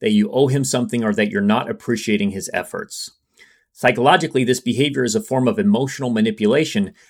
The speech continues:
as it uses guilt and fear tactics to make you feel obligated to meet the person's demands. Three other examples of what this could look like are, number one,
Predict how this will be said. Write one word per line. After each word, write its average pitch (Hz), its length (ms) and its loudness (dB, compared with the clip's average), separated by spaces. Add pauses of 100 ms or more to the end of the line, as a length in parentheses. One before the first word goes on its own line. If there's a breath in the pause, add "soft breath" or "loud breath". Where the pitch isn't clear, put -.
as 110 160 0
it 123 60 -4
uses 113 340 -2
guilt 135 320 2
and 107 140 2
fear 160 180 0
tactics 113 500 -2
to 107 80 -4
make 113 220 0
you 110 60 -2
feel 107 260 -2
obligated 113 560 2
to 107 100 -2
meet 123 220 2
the 107 80 -4
person's 107 420 -2
demands. 92 720 -8 (720 loud breath)
Three 143 160 0
other 160 160 6
examples 135 480 2
of 113 60 2
what 123 140 2
this 123 140 -2
could 117 140 -4
look 147 200 2
like 104 180 4
are, 104 100 0
number 113 220 2
one, 110 400 2